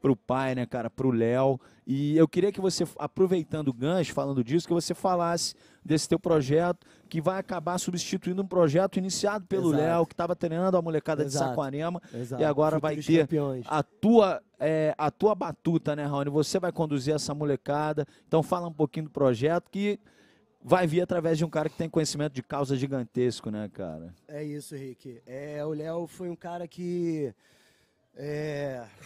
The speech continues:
Speaker 2: calma aí, deixa eu respirar um pouquinho.
Speaker 1: É fogo, né, cara?
Speaker 2: Cara, o Léo é um cara que deixou aquele legado pra gente, sabe?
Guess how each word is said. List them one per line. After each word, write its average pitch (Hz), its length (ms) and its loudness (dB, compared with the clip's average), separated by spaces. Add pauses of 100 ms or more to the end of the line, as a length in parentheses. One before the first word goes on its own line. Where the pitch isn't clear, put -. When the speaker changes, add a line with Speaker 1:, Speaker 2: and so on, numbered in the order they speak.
(140)
Speaker 2:
calma 147 180 -16
aí, 143 60 -14
deixa 131 220 -20
eu 135 60 -14
respirar 143 360 -10
um 151 60 -6
pouquinho. 147 580 -8
Speaker 1:
É 113 60 -6
fogo, 123 480 6
né, 117 160 -2
cara? 90 480 -4 (3000)
Speaker 2:
Cara, 180 260 -6
o - 20 -2
Léo 180 260 -4
é 202 340 -8
um 175 80 -10
cara 190 240 -14
que 190 480 -10 (2750)
deixou 143 280 -8
aquele 196 280 -6
legado 165 540 -8
pra 156 180 -10
gente, 139 320 -10
sabe? 127 340 -14